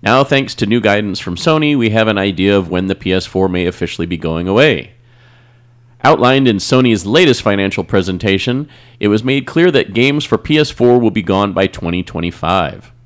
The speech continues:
This doesn't mean that legacy P S four games will no longer be purchasable, but Sony is clearly planning to be done with releasing new titles on the platform by this time.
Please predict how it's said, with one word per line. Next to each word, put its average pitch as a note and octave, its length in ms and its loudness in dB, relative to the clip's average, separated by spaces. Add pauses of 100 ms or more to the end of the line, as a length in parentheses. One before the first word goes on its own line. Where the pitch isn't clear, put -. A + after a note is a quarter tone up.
(640)
This G2 180 -2
doesn't B2 320 2
mean B2 160 0
that - 160 -2
legacy G#2+ 360 0
P A2+ 200 -2
S G2+ 100 0
four G#2 220 -2
games G2 320 -2
will F2+ 80 -4
no F#2 200 0
longer F#2 240 -2
be F2 140 -6
purchasable, C#3 800 0 (260)
but G#2+ 140 -2
Sony C3+ 340 0
is G#2 120 -2
clearly C#3 400 2
planning A#2+ 400 -2
to A2 60 0
be G2 160 -2
done G2 340 0
with F#2 180 -4
releasing F2+ 460 -2
new E2+ 120 -2
titles G#2 420 -2
on F#2 100 -2
the E2 80 -4
platform E2+ 520 -2
by D2+ 200 -2
this D#2 260 -4
time. D#2 540 -8